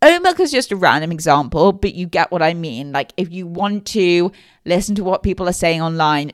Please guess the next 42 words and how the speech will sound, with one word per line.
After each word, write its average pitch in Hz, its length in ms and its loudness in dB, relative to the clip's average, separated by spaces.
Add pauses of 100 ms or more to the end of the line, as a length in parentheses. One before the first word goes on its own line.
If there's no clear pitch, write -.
(160)
do 175 200 2
that, 139 300 2
but 170 140 -4
make 175 240 -8
sure 214 120 -2
you're 202 120 -4
doing 185 240 -8
your 156 140 -6
own 151 220 -6
research, 180 720 2 (340)
make 185 240 -4
sure 190 160 -4
you're 180 100 -2
listening 165 360 -4
to - 80 -14
the 156 60 -6
professionals, 160 840 -4
and 165 180 -2
make 165 200 -4
sure 156 400 2 (260)
you're 180 160 4
listening 160 640 -2
to 170 140 0
your 160 100 2
body, 151 380 2
because 160 500 0 (260)
trends 196 600 -2
come 240 180 -6
and 247 140 -4
go, 156 480 2 (100)
and 151 140 -8
we 151 80 -12
can't 165 320 -10
get 160 120 -2
overly 151 300 -2
swept - 340 -8
up 147 160 -6
in 143 140 -10
them. 139 400 -4 (420)
And 151 580 -2 (100)
just 165 340 -2
because 160 560 -2